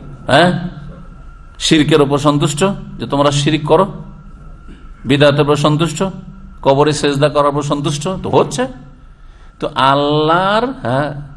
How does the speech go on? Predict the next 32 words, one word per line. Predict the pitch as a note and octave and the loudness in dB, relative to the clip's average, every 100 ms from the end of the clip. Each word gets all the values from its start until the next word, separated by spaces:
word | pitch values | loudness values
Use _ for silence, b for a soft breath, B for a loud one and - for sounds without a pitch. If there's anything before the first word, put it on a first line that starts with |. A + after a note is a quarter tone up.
| - | -16
সন্তুষ্টির | - C3 C#3 C#3 A3 A3+ C4+ A#3 | -4 0 0 0 0 0 -4 -2
বিরুদ্ধে | A#3+ A#3+ G3 | -2 -2 2
হয়, | F3+ C4 | 4 4
কিন্তু | D#3 E3 D#3+ | 0 -2 2
আল্লাহর | D#3 F3 F3+ | 2 2 0
ইচ্ছার | F#3+ - F#3+ | -2 -4 -2
বিরুদ্ধে | F#3 D3+ C#3 | -2 0 -2
হইতে | A#2 | -2
পারে | F#2+ D2+ | -4 -6
না, | D2+ - - - - | -12 -16 -18 -18 -4
আল্লাহর | A2+ B2 | -2 0
ইচ্ছার | A#2+ B2 | -2 0
বিরুদ্ধে | B2+ C3 D3+ - - - - - - - - | 2 4 2 0 -4 -14 -16 -20 -20 -18 -14
হইতে | - G#2+ | -10 -6
পারে | G2+ | -6
না। | G2 | 0
আল্লাহ | C3+ C#3+ C#3+ | 2 2 2
কি | D3 C#3+ C#3+ - - - - - - - b b b - - A2+ | 0 0 -4 -12 -16 -18 -20 -20 -20 -20 b b b -20 -10 -6
রব্বুল | A2 B2+ | 0 4
আলামিন | A#2+ B2 | 4 4
পছন্দ | C3+ C3+ D#3+ D#3+ | 2 2 2 2
করেন | D#3+ D3+ D#3 C#3+ | 4 4 4 0
যে | C3+ | 0
কেউ | D3 | -2
খুন | - E3 | 0 -2
করুক? | D3 F3+ A#3+ - - - - - - - | 0 0 -2 -8 -16 -20 -20 -20 -12 2
হ্যাঁ, | D#3 A3 A#3 - - | 4 4 -2 -12 -12
না। | G2+ C3 A2+ F#2+ | -2 0 0 -2
কিন্তু | C#3 C#3+ C#3 C#3+ | -6 -2 -2 -2
আল্লাহর | - A#2+ B2+ C3+ D3+ D#3 D3 B B B - | 0 0 0 2 2 2 -10 B B B -8
যদি | B2 C3+ | -6 2
বলে | C#3 D3 C#3 | 2 2 -2